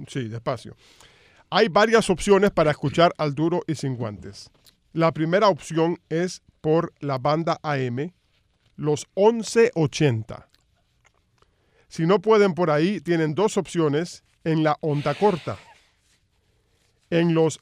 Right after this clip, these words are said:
cinco mil novecientos ochenta, banda de cuarenta y nueve metros, y los siete mil cuatrocientos cinco en la banda de cuarenta y un metros.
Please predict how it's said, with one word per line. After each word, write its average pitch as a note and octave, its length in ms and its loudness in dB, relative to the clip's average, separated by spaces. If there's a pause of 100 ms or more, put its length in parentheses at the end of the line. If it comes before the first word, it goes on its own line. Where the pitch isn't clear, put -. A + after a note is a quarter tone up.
(160)
cinco D#3 580 -2
mil G3+ 420 -2 (100)
novecientos D#3 1080 -4 (100)
ochenta, C#3 800 -8 (880)
banda D#3+ 560 0
de D#3+ 180 0
cuarenta D3 1300 0
y C#3 100 0
nueve D3+ 560 2
metros, C#3+ 720 -6 (1700)
y F3+ 160 4
los F#3 340 0
siete D#3 380 -4
mil E3+ 240 0
cuatrocientos D3+ 840 -4
cinco C#3 420 -10 (600)
en C#3+ 260 -2
la C3 140 -2
banda D#3 480 -2
de D3+ 140 0
cuarenta C#3 1200 2
y B2+ 100 -2
un D3 180 -2
metros. - 540 -4